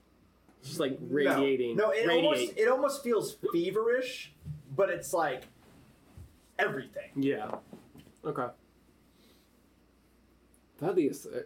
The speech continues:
Speaker 1: are you alright? What happened? How did you get here?
Speaker 2: The last thing you remember is, don't you have some friends to catch up with?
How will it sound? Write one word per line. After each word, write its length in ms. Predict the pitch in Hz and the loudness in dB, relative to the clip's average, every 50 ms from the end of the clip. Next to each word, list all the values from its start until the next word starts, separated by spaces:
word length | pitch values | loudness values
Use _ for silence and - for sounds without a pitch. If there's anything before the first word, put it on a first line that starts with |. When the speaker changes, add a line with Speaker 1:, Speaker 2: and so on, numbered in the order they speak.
| - _ - | -12 _ -8
Speaker 1:
are 100 | 131 139 | -4 -2
you 200 | 135 131 160 196 | 0 2 2 2
alright? 440 | 202 160 127 123 160 214 294 311 - - - _ - | 2 0 -2 -2 -2 -2 -2 -4 -8 -14 -20 _ -12
What 120 | 180 - | -12 -10
happened? 500 | - 180 208 240 - - 131 110 104 - - - | -6 -6 -6 -6 -4 -4 -4 -4 -6 -12 -12 -8
How 100 | 135 156 | -6 -6
did 100 | 160 151 | -4 -2
you 100 | 165 175 | -4 -2
get 220 | 151 190 254 233 - | -2 -2 -2 -4 -4
here? 240 | - 151 113 101 - - _ _ _ _ _ _ _ _ _ _ - - - - _ _ - - _ _ - - - | -4 -4 -4 -4 -8 -14 _ _ _ _ _ _ _ _ _ _ -20 -20 -20 -20 _ _ -20 -20 _ _ -20 -16 -6
Speaker 2:
The 120 | 147 151 | -2 0
last 280 | 147 160 160 175 170 - | 0 2 0 0 -2 -2
thing 140 | 185 170 160 | -4 -2 -2
you 140 | 151 143 | 0 0
remember 360 | 135 127 127 127 123 120 113 104 | 0 0 0 -2 -4 -6 -8 -8
is, 560 | 107 113 113 110 110 107 107 - - - - _ _ _ _ _ _ _ _ _ _ _ _ _ _ _ _ _ _ _ _ _ _ _ _ _ _ _ _ _ _ _ _ | -8 -10 -12 -12 -14 -16 -16 -16 -16 -16 -16 _ _ _ _ _ _ _ _ _ _ _ _ _ _ _ _ _ _ _ _ _ _ _ _ _ _ _ _ _ _ _ _
don't 260 | 123 120 123 - - | -8 -8 -8 -8 -6
you 80 | 151 147 | -4 -4
have 120 | 147 143 | -4 -4
some 180 | - 135 120 113 | -6 -12 -16 -14
friends 320 | - 117 117 123 139 - | -8 -8 -8 -8 -8 -12
to 80 | - 151 | -14 -10
catch 240 | - 160 151 - 175 | -8 -8 -6 -6 -8
up 160 | 160 165 - | -8 -6 -6
with? 200 | 180 185 208 - | -4 -4 -4 -6